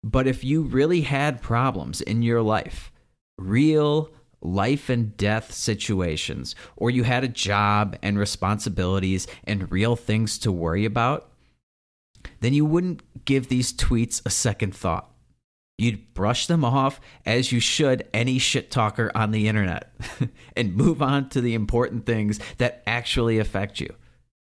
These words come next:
But if you're such a, if you're in such a privileged position that you have to go searching for things to be offended by,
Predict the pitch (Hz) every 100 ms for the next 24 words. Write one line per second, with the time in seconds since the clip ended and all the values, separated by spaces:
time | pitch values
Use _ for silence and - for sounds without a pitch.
0 | _ _ _ 170 175 - - - - _
1 | _ _ _ _ _ - 120 - 135 143
2 | 139 170 170 143 - _ _ 117 120 135
3 | 131 131 156 - 175 - 135 - - -
4 | 123 143 151 151 - - 123 95 107 110
5 | - - _ _ _ _ _ _ _ -
6 | - 131 143 151 - 139 135 123 - -
7 | - 135 143 143 107 - 107 104 123 123
8 | - 110 110 104 - 95 98 127 135 123
9 | 127 165